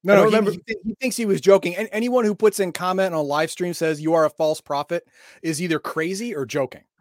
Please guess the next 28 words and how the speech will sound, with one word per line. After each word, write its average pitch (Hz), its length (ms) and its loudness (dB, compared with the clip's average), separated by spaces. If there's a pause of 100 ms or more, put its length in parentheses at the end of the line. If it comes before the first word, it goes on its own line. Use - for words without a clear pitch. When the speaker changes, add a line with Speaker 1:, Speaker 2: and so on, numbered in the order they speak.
Speaker 2:
Put 220 120 2
a 226 40 0
fucking 269 300 0
smiley 240 360 2
face 196 260 0
behind 170 300 2
it. - 160 0
Uh, - 60 2
in 180 260 2
text - 400 -2
chat, 294 300 2
if - 120 0
you're 240 160 2
not 269 260 0
using 240 300 2
emojis 226 500 2
of 220 120 0
some 233 200 2
sort, 247 320 2 (220)
<laughs> - 220 -20
yes, 214 240 0
I 180 120 2
am 208 180 0
a 202 60 0
thirty 190 380 0
twenty-five 170 580 0
snob. 151 380 -2 (380)
Uh, 139 520 2